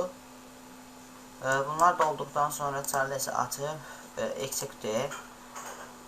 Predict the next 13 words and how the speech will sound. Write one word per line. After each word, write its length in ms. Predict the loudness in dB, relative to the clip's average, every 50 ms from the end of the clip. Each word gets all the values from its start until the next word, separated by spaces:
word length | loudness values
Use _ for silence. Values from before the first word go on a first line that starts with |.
| -2 4
Sonra, 320 | 6 6 8 10 10 10 10 10 6 0 2
ə, 80 | 2 4 4 4 2 0 0 2 0 0 -2 -4 -10 -14 -14 -14 -14 -16 -16 -16 -16 -16 -16 -18 -18 -18 -16 -12 -10 -10 -10 -12 -14 -16 -18 -18 -18 -18 -18 -18 -18 -18 -18 -18 -18 -18 -18 -18 -8 -2
edit 300 | 0 0 0 -2 -4 -4 -4
request 420 | -4 -2 -2 -2 0 0 0 2 6
gəldikdən 560 | 6 6 6 6 0 -4 0 2 2 2 2 2
sonra 480 | 2 2 2 2 2 2 4 4 4 4 4 0
qırmızı 320 | -2 -2 0 0 4 8 10
altı 240 | 10 8 8 2 -6 -6
bucaq 240 | -2 -2 -2 -2
və 140 | -2 -4 -2
yenə 180 | -2 -2 -2 -4 -4
execute 420 | -4 -6 -10 -10 -12 -10 -10 -8
edirik. 480 | -8 -6 -6 -4 -4 -2 -2 -2 -4 -4